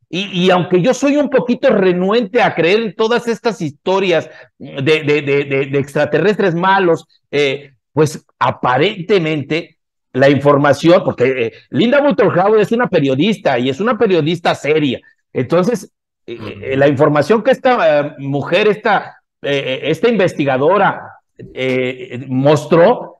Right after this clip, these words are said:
de verdad que me hace creer que, que, que las abducciones y los secuestros se están llevando a cabo. Recordemos también, y tuve oportunidad de conocer este personaje que yo les voy a mencionar,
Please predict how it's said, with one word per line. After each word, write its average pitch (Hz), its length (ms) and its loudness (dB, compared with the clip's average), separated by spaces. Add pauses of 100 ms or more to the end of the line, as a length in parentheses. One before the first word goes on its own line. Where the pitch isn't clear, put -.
de 143 160 0
verdad 147 400 4
que 220 100 2
me 190 120 0
hace 214 220 0
creer 185 420 0
que, 151 260 -2
que, 131 320 -4
que 135 120 -2
las 127 220 0
abducciones 170 640 0
y 175 60 0
los 131 140 -2
secuestros 180 420 -4
se 170 60 -10
están 170 200 -2
llevando 170 300 0
a - 80 -4
cabo. 190 320 0 (240)
Recordemos 156 640 2
también, 185 300 2
y 180 100 -4
tuve 233 220 2
oportunidad 170 560 0
de 214 80 0
conocer 175 400 -2
este 185 180 -6
personaje 147 500 -6
que 143 80 -8
yo 151 120 -2
les 156 80 -4
voy 160 100 0
a 160 40 -2
mencionar, 131 500 -6